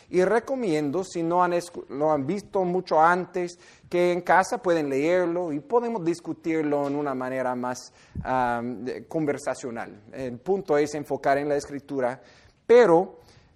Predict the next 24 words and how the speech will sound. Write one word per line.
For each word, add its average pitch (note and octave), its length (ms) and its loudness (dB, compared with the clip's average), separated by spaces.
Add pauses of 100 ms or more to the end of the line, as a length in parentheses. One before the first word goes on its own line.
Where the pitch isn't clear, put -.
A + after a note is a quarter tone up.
(140)
tienen C4 280 0
un G3 140 0
punto, - 420 -6 (260)
y D#3 80 -4
el E3+ 120 -2
punto A#3+ 320 0
es, E3 260 0
si F#3+ 280 -8
uno, G#3+ 580 -2 (560)
ah, D3 340 -4
está D#3 340 -2 (520)
construyendo D#3+ 520 0
una C3 180 0
casa B2+ 440 -2 (1040)
y, C#3+ 420 0 (480)
y C#3 560 -2 (200)
necesi-, E3+ 760 -2
tiene A3+ 200 0
un F#3+ 240 0
tornillo, C#3 520 -2 (840)
y D3 60 -6
necesita F#3+ 520 -4
una F3+ 140 -4
herramienta D3+ 1000 0